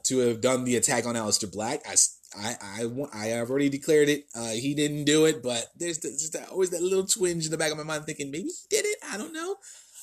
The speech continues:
Um, but he stops, uh, William outside his office. He, uh, William, uh, Regal says that Cassius has already been cleared of the allegations, of course, um,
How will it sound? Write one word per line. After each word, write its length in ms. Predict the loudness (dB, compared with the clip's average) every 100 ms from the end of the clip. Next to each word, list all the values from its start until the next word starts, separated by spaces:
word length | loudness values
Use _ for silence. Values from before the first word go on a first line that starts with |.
| -2
Um, 220 | 0 2
but 80 | 2
he 40 |
stops, 300 | 4 2 0
uh, 220 | 0 0 0
William 220 | -2 -2
outside 260 | 0 2
his 100 | 4
office. 480 | 6 6 4 -2 -4 -12 _ _
He, 260 | -4 0 0
uh, 200 | 0 2
William, 320 | 2 2 2 2
uh, 400 | 0 -2 -4 -4
Regal 220 | 0 4
says 200 | 4 4
that 120 | 2 0
Cassius 360 | 0 2 2
has 20 |
already 220 | 4 2 -2
been 80 |
cleared 240 | -2 -2 -2
of 100 | -2
the 120 | -4
allegations, 680 | -4 -4 0 2 2 2 -4
of 100 | -4
course, 400 | 0 2 2 2
um, 400 | -4 -6 -10 -14